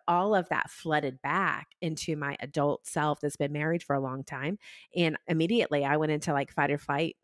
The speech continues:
"I'm gonna figure it out. I'm gonna fight. I'll fig-, I will take care of me and the kids. Don't you worry." And so understanding those messagings has helped Steve and I so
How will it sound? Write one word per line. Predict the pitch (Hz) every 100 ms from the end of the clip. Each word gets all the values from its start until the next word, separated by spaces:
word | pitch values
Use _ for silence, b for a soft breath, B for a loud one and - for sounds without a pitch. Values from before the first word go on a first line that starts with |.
| -
"I'm | 160
gonna | 160 143
figure | 147 139
it | 135
out. | 151 202 -
I'm | 156
gonna | 151 139
fight. | - 160 -
I'll | 143
fig-, | - 147 -
I | 147 170
will | 180
take | 170 151
care | 156 160
of |
me | 160 151
and | 160
the |
kids. | - 147 -
Don't | 147 143 -
you | 160
worry." | 160 180 196 151 175 - B B B
And | 180
so | - 180 165 160 b b - 214
understanding | 240 269 - 233 196 190 170 160
those | 165 165 165
messagings | 165 143 156 160 143 - 71 65 - - - - _ _ 185
has | - 185 151
helped | 151 170 143 -
Steve | - 151
and | 151
I | 143 135
so | - - - - 175 175 180 165 143